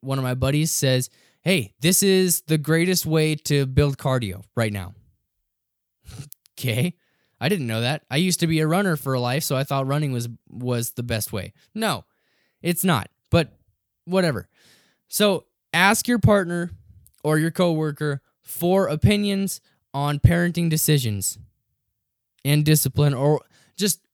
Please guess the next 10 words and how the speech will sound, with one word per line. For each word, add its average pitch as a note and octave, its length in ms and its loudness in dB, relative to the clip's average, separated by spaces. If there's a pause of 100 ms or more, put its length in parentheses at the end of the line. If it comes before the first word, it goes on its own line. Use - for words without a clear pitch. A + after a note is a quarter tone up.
(100)
ask G3+ 280 0
'em F#3 260 -2
for - 160 0
their D#3+ 160 6
opinions D3+ 400 4
on C3 140 4
decisions A#2+ 500 0
in A2 120 -2
general. G2 300 -6 (120)
Period. A#2 380 2